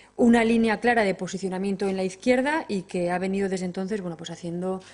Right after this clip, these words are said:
planteamientos coherentes con esa línea de trabajo y, desde luego, claramente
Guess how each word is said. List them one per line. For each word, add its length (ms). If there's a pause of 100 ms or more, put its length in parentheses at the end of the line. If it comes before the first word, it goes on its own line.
(280)
planteamientos 840
coherentes 720
con 160
esa 160
línea 300
de 100
trabajo 460
y, 20
desde 200
luego, 180
claramente 600